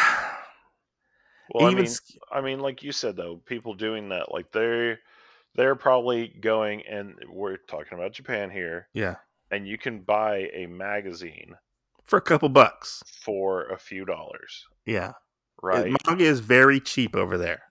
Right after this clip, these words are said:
Speaker 2: Not
Speaker 1: I
Speaker 2: like
Speaker 1: mean,
Speaker 2: over
Speaker 1: a,
Speaker 2: here.
Speaker 1: an, an actual Tankobon is probably gonna cost you, depending on what it is, four to seven dollars, which
Speaker 2: Yeah,
Speaker 1: is
Speaker 2: no.
Speaker 1: your, uh, almost your regular Shonen Jump price over
Speaker 2: Yeah,
Speaker 1: here.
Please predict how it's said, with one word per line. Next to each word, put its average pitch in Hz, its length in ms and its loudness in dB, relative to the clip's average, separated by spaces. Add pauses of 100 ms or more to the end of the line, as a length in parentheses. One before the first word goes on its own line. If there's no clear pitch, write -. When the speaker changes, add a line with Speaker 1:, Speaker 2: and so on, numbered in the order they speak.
(580)
Speaker 2:
Not - 100 4
Speaker 1:
I - 20 4
Speaker 2:
like 135 160 4
Speaker 1:
mean, 139 60 2
Speaker 2:
over 139 80 4
Speaker 1:
a, 127 40 2
Speaker 2:
here. 180 160 -2
Speaker 1:
an, 107 220 -4 (180)
an 110 160 -4
actual 117 420 -4
Tankobon 92 840 -2
is 90 100 -12
probably 95 600 -2
gonna 90 240 -10
cost 87 400 -8
you, 85 340 -12 (400)
depending 95 340 -10
on 101 100 -6
what 113 120 -4
it - 80 -10
is, 110 500 -2 (640)
four 95 380 -4
to 92 60 -8
seven 87 280 -4
dollars, - 460 -12 (180)
which 104 140 -2
Speaker 2:
Yeah, 87 120 0
Speaker 1:
is - 200 -12
Speaker 2:
no. 113 80 0
Speaker 1:
your, 101 140 -4
uh, - 40 -18 (540)
almost 110 320 2
your 101 100 -2
regular 95 260 -4
Shonen 90 300 -6
Jump 87 180 -6
price 82 280 -6
over - 100 -12
Speaker 2:
Yeah, 98 80 -10
Speaker 1:
here. - 160 -18